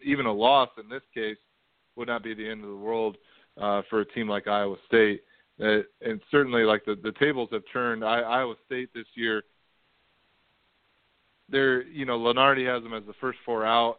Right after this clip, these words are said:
There's just so many unknowns with this team. Their exhibition w-, was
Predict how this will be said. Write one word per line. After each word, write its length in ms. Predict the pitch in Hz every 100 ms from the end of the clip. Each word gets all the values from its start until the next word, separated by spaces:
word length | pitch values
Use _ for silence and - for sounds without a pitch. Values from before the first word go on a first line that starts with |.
| -
There's 180 | 151 156
just 160 | 127 -
so 120 | 135
many 240 | 131 120 110
unknowns 520 | 104 107 120 123 107
with 180 | 107 -
this 120 | 104 - -
team. 340 | 123 113 104 - _ _ _ _ _ _ 117
Their 200 | 120 147
exhibition 500 | 151 117 123 - 113
w-, 160 | 110
was 140 | 107